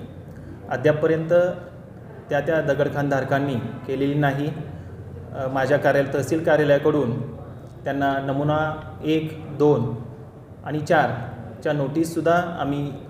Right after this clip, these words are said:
अ, जारी केलेल्या आहेत. या नोटीस देऊन आणि त्यांना मुदत देऊनसुद्धा त्या दगडखानधारकांनी अद्याप शासनाला येणे असलेली रक्कम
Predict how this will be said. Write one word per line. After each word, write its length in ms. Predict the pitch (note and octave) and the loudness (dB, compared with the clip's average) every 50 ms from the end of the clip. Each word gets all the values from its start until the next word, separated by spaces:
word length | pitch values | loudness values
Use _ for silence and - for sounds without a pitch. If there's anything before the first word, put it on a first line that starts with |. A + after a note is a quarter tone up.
| - - | -10 -8
अ, 140 | C#3 C3 B2 | -6 -4 -2
जारी 260 | A#2+ C3+ C3 C3 C#3 | 0 2 2 2 2
केलेल्या 360 | C3+ - D3+ D3 D3 D3 D3+ | 2 2 2 4 4 4 4
आहेत. 300 | D3 D3 D#3 D#3 D#3 - - - - - - - - - - - - - - D3+ | 4 4 2 0 0 -2 -4 -8 -10 -14 -14 -16 -16 -16 -16 -18 -18 -16 -4 0
या 140 | D3+ D#3+ E3+ | 2 2 4
नोटीस 420 | E3+ E3 C#3+ - F3 E3+ D#3+ - | 2 2 2 2 2 2 2 6
देऊन 320 | D#3 D#3+ D#3 D3 C3+ - D3 - - - - - - - | 6 6 6 6 4 0 -4 -6 -8 -10 -12 -14 -12 -8
आणि 140 | - C#3+ D3 | -6 -4 -4
त्यांना 640 | D3+ D3 D#3 D3+ D#3+ E3 F3 F3+ F3+ F3+ - - - | 0 0 0 0 2 2 2 2 2 2 -2 -4 -6
मुदत 280 | D3 C#3+ C#3 C#3 E3 E3+ E3 D3 | -4 -2 4 4 4 4 6 4
देऊनसुद्धा 800 | D#3 D#3+ E3+ E3+ E3+ F3 E3 D#3+ E3+ F3 F#3 G3 - - - - - - - | 4 4 4 2 0 0 4 4 6 6 6 2 0 -6 -8 -12 -12 -8 0
त्या 120 | - D3+ D3 | 2 2 4
दगडखानधारकांनी 920 | C#3+ C#3 C3+ D3+ D#3 D3+ - D#3 D#3+ D#3 D3+ C#3+ B2+ D3 D3+ D3 D3+ E3 F3 E3+ - - | 4 4 4 2 2 0 -2 -4 0 2 2 2 2 2 2 2 2 0 -2 -2 -4 -4
अद्याप 640 | C3+ B2+ B2 D3+ D#3 D#3 - - - - - - | -6 0 2 4 4 4 2 -4 -8 -10 -12 -10
शासनाला 500 | - - D3+ C3+ C3 - D3+ D3 D3+ E3+ | -6 -4 -2 -2 -2 0 0 2 2 4
येणे 260 | F3 E3+ D3+ C#3+ C#3+ C#3+ | 4 4 2 2 2 2
असलेली 420 | C#3 B2+ A#2+ C#3 C3+ C#3 D3 D#3 | 0 0 -2 -2 -2 0 2 4
रक्कम 360 | D#3 C#3 - - C3+ B2 B2 | 4 4 4 2 2 0 2